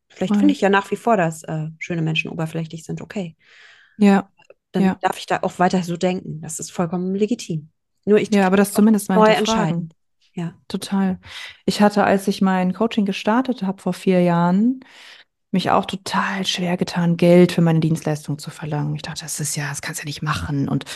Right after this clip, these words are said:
Speaker 2: oh Gott, und dann verlangst du Geld und so, ne, das geht ja gar nicht.“ Hab ich auch mit ganz, ganz geringen, ähm, äh, Beträgen gestartet. Und es ist eigentlich ganz spannend, jetzt rückblickend, wo ich, ähm,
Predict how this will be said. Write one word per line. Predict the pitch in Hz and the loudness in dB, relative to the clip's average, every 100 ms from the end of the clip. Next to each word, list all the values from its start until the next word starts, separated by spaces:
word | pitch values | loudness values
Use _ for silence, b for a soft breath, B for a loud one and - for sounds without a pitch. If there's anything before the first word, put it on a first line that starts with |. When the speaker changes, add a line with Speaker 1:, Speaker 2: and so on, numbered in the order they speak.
| B B - | B B -10
Speaker 2:
oh | 151 | -6
Gott, | - 147 147 147 | -2 0 0 -2
und | 151 | -2
dann | 147 147 B | -2 -4 B
verlangst | - 156 151 - | -4 -2 0 -2
du | 156 | -4
Geld | - 147 151 147 | 0 4 4 4
und | 147 147 | 2 0
so, | 147 147 | 2 2
ne, | 151 | 0
das | 147 | -4
geht | 143 | -8
ja | 139 | -8
gar | 131 135 143 | -6 -2 4
nicht.“ | 165 165 170 | 4 4 2
Hab | 160 | 0
ich | |
auch | 151 | -2
mit | 151 | -2
ganz, | 147 165 - | 0 0 0
ganz | 160 156 | -2 -4
geringen, | - 160 165 160 B B B _ _ _ | -2 2 2 2 B B B _ _ _
ähm, | 156 151 151 147 147 151 - _ _ | 0 2 4 2 0 -4 -10 _ _
äh, | 160 151 | -6 -4
Beträgen | 147 - 170 175 170 156 160 151 _ _ _ _ _ _ _ _ _ | -6 0 2 4 4 2 0 -4 _ _ _ _ _ _ _ _ _
gestartet. | - - - 160 208 - 226 254 - B B B B B _ _ | -6 -4 2 2 2 0 -2 -2 -8 B B B B B _ _
Und | - | -4
es | 165 - | -4 -2
ist | 180 | 0
eigentlich | 214 202 | 2 2
ganz | - 165 | 0 -2
spannend, | - 208 226 | 0 4 4
jetzt | 165 170 | 2 -2
rückblickend, | 165 214 220 170 151 175 196 | -2 -2 -2 -6 -4 -2 0
wo | 196 170 | 0 -2
ich, | 170 - | -4 -8
ähm, | 165 160 156 156 151 151 | -6 -4 -2 -2 -2 -6